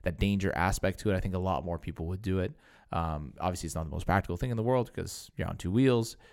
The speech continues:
Braking and turning are, uh, uh, the, the, the, the time it takes you to do brake, to brake, turn, accelerator severely diminished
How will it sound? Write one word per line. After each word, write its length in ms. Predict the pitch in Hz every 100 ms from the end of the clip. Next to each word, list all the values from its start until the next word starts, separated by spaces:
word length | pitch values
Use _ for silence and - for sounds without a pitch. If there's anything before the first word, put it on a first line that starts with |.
| - _ -
Braking 500 | 104 98 98 87 87 - _ _ _ -
and 200 | 156 -
turning 480 | 113 98 95 87 -
are, 340 | - 82 80 76 - _ _ 80
uh, 220 | 92 80 62 60 -
uh, 240 | 101 78 67 60 - _ _ -
the, 80 | 87
the, 200 | - 73
the, 120 | -
the 180 | - 80 - _ _ -
time 300 | - - 104
it 80 | -
takes 260 | - 113 -
you 80 |
to 80 | 92
do 180 | 87 92
brake, 480 | - 104 95 - -
to 80 | -
brake, 300 | 104 101 -
turn, 320 | - 95 92
accelerator 520 | 85 - 95 92 85
severely 400 | 82 82 101 98
diminished 480 | 87 92 95 87 -